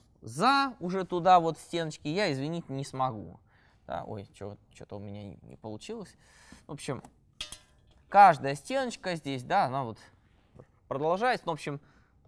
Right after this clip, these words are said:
он вот объёмный, да. А, путешествие по додекаэдру. Можно ли пропутешествовать по додекаэдру с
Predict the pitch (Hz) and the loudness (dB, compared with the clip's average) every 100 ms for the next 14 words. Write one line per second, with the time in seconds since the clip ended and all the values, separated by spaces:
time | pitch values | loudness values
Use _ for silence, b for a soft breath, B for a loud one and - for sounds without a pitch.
0 | _ _ _ _ _ - 214 190 160 165 | _ _ _ _ _ -4 -2 0 -2 -4
1 | - - - - 139 135 135 98 - - | -8 -20 -20 -6 -4 0 0 -2 -8 -8
2 | 180 - b b b b b b b b | -8 -10 b b b b b b b b
3 | _ _ _ - 165 170 165 247 233 269 | _ _ _ -4 4 6 6 2 0 2
4 | 320 320 - 269 254 247 233 214 240 240 | 6 6 8 8 8 6 6 4 4 8
5 | 196 139 120 127 202 330 262 254 247 - | 8 8 6 2 6 8 8 8 6 8
6 | 247 247 269 269 269 302 277 233 - 220 | 8 8 4 0 2 8 10 8 4 4
7 | 202 196 - 240 226 170 196 190 190 262 | 6 2 0 6 6 6 4 4 4 6
8 | 262 233 180 170 151 - | 8 8 4 0 -2 -4